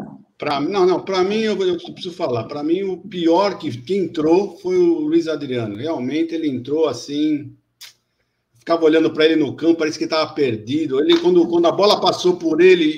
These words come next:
e o, o Breno Lopes fez o gol, me deu até dó dele, pra dizer a verdade. Eu fiquei só olhando pra ele, falei, meu, coitado, <laughs> nem isso ele conseguiu encostar na bola. A bola passou na frente dele.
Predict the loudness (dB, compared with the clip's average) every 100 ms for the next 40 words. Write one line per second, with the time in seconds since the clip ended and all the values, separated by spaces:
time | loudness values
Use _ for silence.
0 | -2 -4 -4 -14 -14 -4 0 2 2 2
1 | 0 -2 -12 -12 -20 -20 _ _ 6 6
2 | 6 2 2 2 0 0 2 0 0 0
3 | -2 0 0 0 -4 -8 -6 -4 -4 -4
4 | -2 -2 -6 -2 -2 0 0 2 0 0
5 | 0 2 2 -2 -8 0 2 2 -2 -12
6 | -8 -8 -8 -10 -2 -2 -2 -2 -2 -2
7 | -2 -4 0 0 0 -2 -2 0 -4 -6
8 | -4 -4 -4 -6 -8 -4 -6 -4 -6 -2
9 | -2 -4 -4 -4 -4 -12 -6 -4 -4